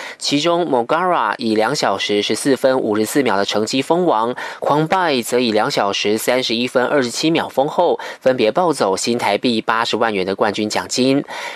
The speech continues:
日前在全国运动会摘金的台湾选手蒋介文，这次在台北马拉松以男子组第八名的成绩再度拿下国内冠军，朱颖颖也是再度获得国内女选手冠军，两人都可以得到十万元奖金。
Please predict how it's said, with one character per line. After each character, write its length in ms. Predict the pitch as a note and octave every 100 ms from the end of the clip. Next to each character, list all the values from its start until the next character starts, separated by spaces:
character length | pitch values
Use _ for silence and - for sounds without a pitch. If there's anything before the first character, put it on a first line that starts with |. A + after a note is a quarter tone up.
| -
日 160 | D3
前 320 | C3 A#2+ A2+ A#2
在 200 | C3 A#2+
全 220 | - A#2
国 160 | A#2 C3
运 60 |
动 140 | C3 B2+
会 220 | C3+ A#2+
摘 220 | A#2 A#2+
金 160 | B2 B2
的 100 | A2+
台 140 | A2+
湾 140 | A2 A#2+
选 180 | A#2 A#2+
手 220 | A2+ A2
蒋 180 | G2+ G2+
介 180 | E3+
文， 320 | E3 A#2+ G#2 A#2 - -
这 120 | C3+
次 120 | C3+
在 180 | C3 B2+
台 140 | A#2
北 140 | A#2 A#2+
马 140 | A2
拉 120 | A2
松 340 | A#2+ C#3 C#3 C#3+
以 200 | A2+ G#2
男 180 | G2+ G#2+
子 140 | B2+
组 240 | B2 G#2+ G2+
第 160 | D3+
八 220 | - E3
名 140 | F#3+ B2
的 60 |
成 220 | A2+ G#2+ A2+
绩 260 | C#3 C#3 - -
再 220 | C3+ B2
度 120 | B2
拿 140 | G2+
下 240 | G#2 B2+ A2
国 180 | A2 G2+
内 140 | G#2+
冠 180 | A#2+ A2
军， 300 | B2 C#3 D3+ - - -
朱 220 | - F3
颖 160 | D3 D#3+
颖 280 | C#3 G2+ G2+
也 220 | G#2+ G2+
是 160 | -
再 200 | A#2 B2
度 200 | A2 B2+
获 180 | A#2 C3
得 200 | A2+ G#2
国 220 | G#2+ G2+ A2
内 160 | A#2+
女 120 | G#2
选 140 | F#2+ A2+
手 160 | G2+ F#2
冠 220 | A#2+ G#2+
军， 300 | C3 C3+ C#3+ - -
两 180 | A2+ G#2
人 180 | G#2 G#2+
都 160 | A#2+
可 120 | A#2+
以 100 | A2+
得 120 | G2+ G2+
到 200 | A2+ A2
十 220 | - G#2+
万 180 | A2+ G#2
元 120 | G2
奖 180 | G2 -
金。 340 | - C3+ C#3+